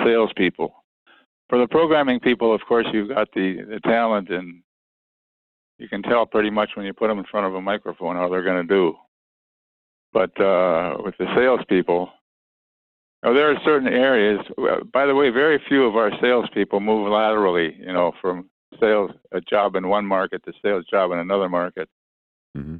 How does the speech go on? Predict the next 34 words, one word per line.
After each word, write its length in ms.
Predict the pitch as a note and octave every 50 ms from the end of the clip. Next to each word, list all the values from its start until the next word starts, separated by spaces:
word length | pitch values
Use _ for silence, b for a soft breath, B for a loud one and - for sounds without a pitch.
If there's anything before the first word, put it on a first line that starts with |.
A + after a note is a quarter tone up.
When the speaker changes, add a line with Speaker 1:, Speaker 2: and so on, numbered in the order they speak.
| -
Speaker 1:
They'll 160 | - A#2+ B2+
usually, 280 | C3 C3+ B2 G#2 G#2+ G#2
st-, 180 | - - - -
if 80 | A2+ - -
they're 180 | A2+ A2 A2+ G#2+
good, 220 | A#2 B2+ B2+ A#2 G2+
they'll 140 | G#2+ G#2+
usually 340 | G#2+ A2 G#2+ G2 F2+ F2 E2+ E2+
stay 160 | - A2+ G#2
with 180 | G2 G2 F2+ -
the 80 | F#2
station 460 | - - - F#2+ F#2+ F2+ - G2+ F#2+ F2
they're 180 | F2+ F2 F2 F2
with 360 | F#2 G2+ G2 F#2 E2+ F2 - _ _ _ _ _ _ _ _ _ _ _ _ _ _ _ _ _ _ -
and, 340 | - F2+ F2+ F2+ F2+ F2
uh, 380 | F#2 F#2 F2+ F2 F2 F#2 F#2+ F#2+ _ _ _ _ _ _ _ _ _ _ -
hope 180 | G#2 G2+ -
to 120 | - G#2 F2+
get 200 | G2 G2 - -
promoted 420 | - G2 G2 F#2+ F#2 F#2+ F#2+ F2+
in 80 | F2 F2
that 180 | F#2+ G2 G#2 - -
situation. 680 | F#2 - - G2 F#2+ F2+ E2+ E2+ F2 - - G2 - D#2+
Or 220 | D2 F2+ G#2 B2
they 140 | C3 B2 A#2
just 240 | G#2+ A#2 A2+ - -
remain 340 | B2 A#2 A#2 A#2 B2 A#2+
the 100 | G#2+ G#2
professionals 760 | - - G2+ F#2 - B2+ C3+ C3+ - - A2 G#2 G#2 G2 F#2+ F2+
that 180 | G2+ G#2 G#2 -
they 120 | G2+ G2+ G#2+
are 260 | A#2 A#2+ A#2+ G2+ G2
in, 120 | F#2 F#2 F2+
in 200 | G2+ G2 F2+